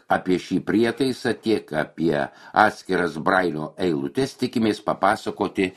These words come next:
artimiausiuose žurnalo numeriuose. Pačios Brailio eilutės irgi tampa vis kokybiškesnės ir funkcionalesnės.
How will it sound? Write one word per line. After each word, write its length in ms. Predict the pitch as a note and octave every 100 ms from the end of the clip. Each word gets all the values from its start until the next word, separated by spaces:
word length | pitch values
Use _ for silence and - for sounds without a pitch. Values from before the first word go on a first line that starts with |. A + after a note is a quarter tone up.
| - -
artimiausiuose 1120 | A#2 B2+ D3 C3 D2 B1+ - C#2 - - C2 B1 _ -
žurnalo 560 | E2 D#2 D2+ C#2+ C#2+
numeriuose. 720 | C#2+ C#2+ B1 - - - - - _ _ _ _ _ _ _
Pačios 500 | - D3+ E3 D#3 G#2+
Brailio 600 | F#2+ D3 D3 A#2 G#2 F#2+ -
eilutės 640 | G#2 G2 D3 E3 C#3 -
irgi 400 | - D#3+ D3+ D#3
tampa 400 | C3 G#2 F2 F#2
vis 460 | E2+ F2 - - - _
kokybiškesnės 1160 | G#2 F2+ E2+ D2+ - - A#2+ C#3 - C#3 C3 -
ir 260 | F#2 G#2+ A2+ - -
funkcionalesnės. 1300 | - B2 A2+ - A2 A2 A2 E2+ - - G#1 -